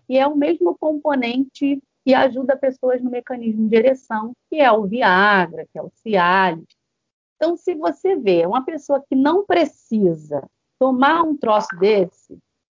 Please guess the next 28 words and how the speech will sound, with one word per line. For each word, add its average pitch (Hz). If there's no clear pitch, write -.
ela 220
tá 214
colocando 311
o 392
coração 294
dela 240
em 220
risco, 190
a 208
saúde 254
dela 202
em 190
risco, 160
porque 208
isso 262
é 269
uma 294
coisa 277
que 294
vai 285
trazer, 262
pode 247
deixar 262
a 262
pessoa 247
hipertensa 214
para 180
sempre, 175